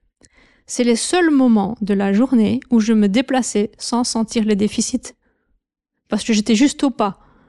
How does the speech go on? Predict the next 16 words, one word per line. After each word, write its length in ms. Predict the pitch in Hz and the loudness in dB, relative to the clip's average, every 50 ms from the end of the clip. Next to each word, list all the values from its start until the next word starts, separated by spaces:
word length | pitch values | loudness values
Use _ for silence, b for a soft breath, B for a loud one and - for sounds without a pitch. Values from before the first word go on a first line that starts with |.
| b b b b _ | b b b b _
Donc 200 | - 208 202 - - - | -8 -8 -8 -8 -8 -6
là, 100 | 208 214 | -4 -4
je 100 | 226 214 | -4 -4
faisais 140 | 190 190 208 | -2 -2 0
mes 140 | 202 202 190 | 0 0 -2
petites 180 | - - 214 | -2 -4 -2
balades 320 | 202 214 208 202 202 190 208 | 0 0 0 0 2 0 0
au 60 | 196 | -2
pas, 280 | - - 226 277 370 370 | 0 0 -2 -2 -2 -2
donc 180 | 277 - 208 - | -6 -6 -4 -4
le 80 | 220 | -4
pas 300 | 208 208 - 247 262 254 | -2 -2 -2 -2 0 0
me 160 | 233 220 208 202 | -2 -2 -4 -4
fatiguait 440 | - - 220 208 - 208 185 214 | -4 -6 -8 -8 -8 -4 -4 -4
pas 160 | 208 - 208 202 | -4 -4 -8 -12
trop, 520 | - _ - - - 233 294 415 - _ | -12 _ -6 -2 0 0 0 0 -2 _